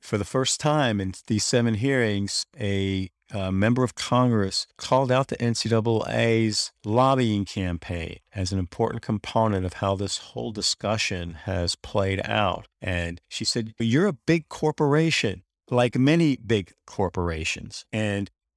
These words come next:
you have powerful people doing your bidding." including some of the most powerful lobbyists in Washington, D C.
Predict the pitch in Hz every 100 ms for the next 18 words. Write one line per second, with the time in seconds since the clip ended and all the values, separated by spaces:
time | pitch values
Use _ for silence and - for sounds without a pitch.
0 | - 104 123 160 170 143 135 123 107 -
1 | - - 135 139 139 - 139 131 131 123
2 | - - - 180 160 110 95 _ _ 92
3 | 135 147 147 139 131 131 143 101 - _
4 | - 113 - 135 127 - 120 117 113 -
5 | - 117 110 127 113 95 98 107 110 -
6 | 131 117 120 123 120 127 120 131 120 123
7 | 123 117 - 147 151 131